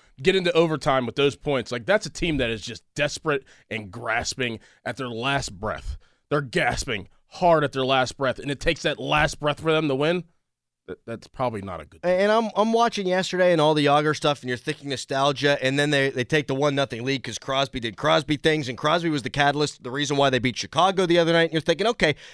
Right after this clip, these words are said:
Speaker 2: maybe he, maybe they can go on a little run here. Maybe they can find something, even without Jake Guentzel." And I think I'm doing that because they've always done that.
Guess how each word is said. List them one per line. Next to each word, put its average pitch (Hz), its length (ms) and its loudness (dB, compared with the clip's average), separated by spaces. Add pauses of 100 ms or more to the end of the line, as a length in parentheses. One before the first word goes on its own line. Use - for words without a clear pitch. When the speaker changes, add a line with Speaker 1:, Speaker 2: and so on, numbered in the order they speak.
(140)
Speaker 2:
maybe 247 400 4
he, 202 420 2
maybe 175 320 0
they 143 440 2
can 147 180 -6
go 147 220 4
on 156 180 4
a 147 60 0
little 139 200 0
run 120 200 0
here. 113 100 -4
Maybe 165 200 2
they 190 100 2
can 151 120 -4
find 170 480 2
something, 135 300 -2
even 262 240 -2
without 285 300 2
Jake 147 260 -4
Guentzel." 104 400 -6 (800)
And 165 420 2 (260)
I 165 100 4
think 240 200 2
I'm 196 220 2
doing 185 320 4
that 123 360 -2
because 139 280 -2
they've 139 160 2
always 147 480 2
done 139 260 2
that. 165 280 2